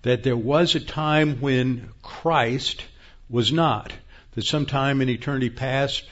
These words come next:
God the Father generated the Son. But if you go back beyond that, there's a time when Christ was not. That was a huge heresy, uh,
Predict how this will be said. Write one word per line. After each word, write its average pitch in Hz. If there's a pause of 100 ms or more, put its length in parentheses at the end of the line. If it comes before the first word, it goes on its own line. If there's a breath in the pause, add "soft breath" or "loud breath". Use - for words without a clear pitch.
(260 loud breath)
God 135
the 123
Father 123 (440 loud breath)
generated 131
the 107
Son. 110 (800 loud breath)
But 123
if 127
you 135
go 135
back 143
beyond 135
that, 123
there's 127
a 139
time 127
when 123
Christ 120
was 113
not. 160
That 127
was 120
a 120
huge 147
heresy, 131
uh, 117